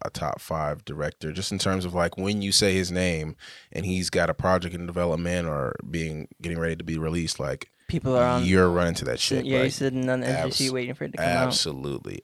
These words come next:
Speaker 1: A-, especially after Black Klansman. I mean, you know, the mainstream ate that shit up.
Speaker 2: Yeah.
Speaker 1: Um, so, yeah, uh, he's the best. Absolute best. Shout out to Spike. What do you think Spike's gonna do next?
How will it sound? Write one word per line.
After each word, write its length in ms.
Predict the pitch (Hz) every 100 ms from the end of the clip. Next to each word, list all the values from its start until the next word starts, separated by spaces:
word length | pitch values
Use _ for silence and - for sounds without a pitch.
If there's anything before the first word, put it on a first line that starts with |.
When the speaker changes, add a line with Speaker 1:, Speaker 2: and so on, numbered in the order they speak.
| -
Speaker 1:
A-, 140 | 85
especially 500 | - - - 196 -
after 140 | 98 87
Black 220 | 82 73
Klansman. 480 | - 82 78 64 55
I 60 |
mean, 320 | 71 71 76 - - - - - -
you 160 | - 82
know, 300 | 65 65 60
the 60 | 85
mainstream 760 | 85 90 87 - 76 69 57 - _ -
ate 160 | 78
that 160 | 69 62
shit 160 | 58
up. 240 | 55 55 -
Speaker 2:
Yeah. 260 | 139 120 127 - _ _ -
Speaker 1:
Um, 280 | 53 52 - - -
so, 600 | - - 53 52 50 50 - _ _
yeah, 360 | 57 50 - 123 _
uh, 240 | 69 73 73 - - -
he's 340 | - - - -
the 40 | -
best. 440 | - - - - - - - - - _ _ _ _ _ _ _ _ _ _ _ _ _ _ _ _ _ -
Absolute 440 | 53 - - -
best. 220 | - -
Shout 160 | - -
out 100 | -
to 60 | -
Spike. 300 | - - 113
What 60 |
do 20 |
you 40 | 160
think 160 | 185 156
Spike's 260 | - 113
gonna 160 | 87 87
do 60 | 87
next? 420 | 65 - -